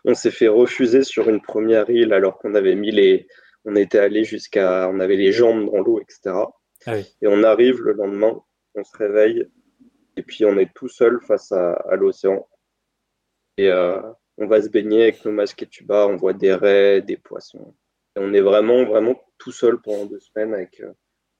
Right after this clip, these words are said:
Speaker 1: l'océan bleu. On s'est fait des potes indonésiens sur place où, euh, justement, euh, on buvait, euh, l'arak, l'alcool de, l'alcool local, et cetera. Et, euh, vraiment, tout ça, c'était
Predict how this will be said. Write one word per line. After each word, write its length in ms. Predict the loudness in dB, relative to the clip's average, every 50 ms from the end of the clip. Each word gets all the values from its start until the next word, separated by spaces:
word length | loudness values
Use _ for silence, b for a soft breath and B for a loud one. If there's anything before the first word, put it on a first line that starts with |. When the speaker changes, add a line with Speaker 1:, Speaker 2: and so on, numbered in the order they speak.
| _
Speaker 1:
l'océan 320 | _ -4 0 2 2 4 2
bleu. 580 | 0 -2 -2 0 2 4 4 6 4 4 2
On 140 | 0 -6 -10
s'est 160 | -10 -6 -6 -6
fait 200 | -2 _ -4 -2
des 120 | -2 -6
potes 320 | -6 _ 2 2 2 2 0
indonésiens 560 | -6 -4 -4 -8 -6 -6 -6 -8 -8 -14 -16
sur 220 | -12 -12 -12 -12 _
place 340 | _ 0 0 0 0 -4 _
où, 140 | -8 -6 -6
euh, 60 | -6 -8 _ _ _ _ _ _ _ _ _ _ _ _ _
justement, 760 | _ -20 -12 _ -4 0 2 4 4 4 6 4 4 4 4
euh, 120 | 4 4 2 0 -2 -12 -18 _
on 120 | -8 -8
buvait, 320 | -8 -8 -12 -12 -2 2 4
euh, 340 | 4 4 4 4 2 0 2
l'arak, 380 | 2 0 0 2 2 0 0 _ _
l'alcool 400 | -10 -10 -10 _ _ -10 -10 -6
de, 500 | -2 -2 -2 -2 -2 -4 -6 -8 -12 -14 _ _ _ _ _
l'alcool 380 | _ -4 -4 -4 -2 -4 -4 -4
local, 440 | -4 -10 -10 -4 0 2 2 2 0
et 60 | -4
cetera. 420 | _ -12 _ -10 -8 -8 -8 -8 _ b b b b _ _ _ _ _ _ _
Et, 100 | 0 2
euh, 280 | 2 4 4 2 0 0 -2
vraiment, 380 | -2 2 2 4 4 4 2 0
tout 180 | -2 -6 -16
ça, 180 | -4 0 0 0
c'était 540 | 0 0 -16 -18 _ -12 -8 -6 -6 -6 -8